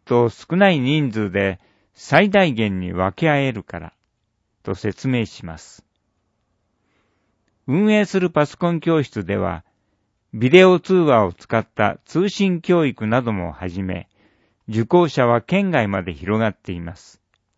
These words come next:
力を入れているのが、同じアイティーで起業を目指す若者の誘引です。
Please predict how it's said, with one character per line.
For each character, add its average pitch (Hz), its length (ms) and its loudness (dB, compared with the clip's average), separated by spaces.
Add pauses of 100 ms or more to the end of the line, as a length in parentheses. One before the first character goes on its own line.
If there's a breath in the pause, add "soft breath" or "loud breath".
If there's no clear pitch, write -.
(1160)
力 220 400 4
を 123 60 4
入 110 100 2
れ 143 120 6
て 139 160 -2
い 143 60 2
る 139 60 -4
の 107 180 0
が、 85 260 -8 (360)
同 113 140 -2 (140)
じ 147 200 -4
ア 143 120 4
イ 147 140 0
テ - 160 -4
ィ 143 140 2
ー - 20 -4
で 92 320 -4
起 123 200 -6
業 165 260 6
を 156 60 2
目 143 120 -2
指 131 180 0
す - 140 -10
若 90 340 0
者 151 260 0
の 139 260 -4 (100)
誘 113 280 -2
引 95 300 -4
で 87 100 -10
す。 - 240 -20